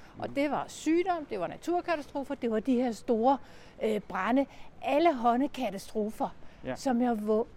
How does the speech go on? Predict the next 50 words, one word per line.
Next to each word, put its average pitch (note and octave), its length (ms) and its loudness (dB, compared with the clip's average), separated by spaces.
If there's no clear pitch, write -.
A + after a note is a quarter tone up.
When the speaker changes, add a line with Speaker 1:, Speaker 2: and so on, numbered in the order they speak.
Speaker 1:
havde A3 220 0
fundet C4+ 340 2
sin A3 280 -4
plads, A3+ 280 -2
eller G3+ 220 0
genfortælling, C4+ 640 0
kan G#3 120 -6
man G3 160 -4
vel F#3 140 -6
sige, A#3+ 280 0
i C4 80 -4
kunsten, C4 380 0
i A#3 120 -6
store, A#3+ 360 -4
fantastiske A#3 800 -8
malerier. G#3 520 -2
Og A#3+ 160 -4
det E4+ 80 2
er F#4+ 80 -2
vel F4 140 -4
egentlig D#4+ 280 -4
også C#4 180 -6
noget C#4+ 120 -4
af C#4+ 60 -6
det, C#4 180 -4
som C#4+ 160 -4
når, A3+ 220 -4
når A#3+ 280 -2
du D#4 120 0
taler C#4+ 340 -6
her B3 180 -4
om B3 60 -4
Københavns A#3 480 -4
brande, G3+ 300 -6
så C#4 120 -8
tænker C4 320 -4
jeg A#3+ 140 -2
på G#3+ 100 -10
alle, C4 200 -2
alle A#3+ 140 -2
de C4 80 -12
her B3+ 180 0
billeder B3+ 340 0
og F3 60 -4
malerier, G3+ 420 -2
der G#3 100 -4
kommer G3+ 280 -4
ud B3 140 0
af A#3 180 2
det. C4 120 -4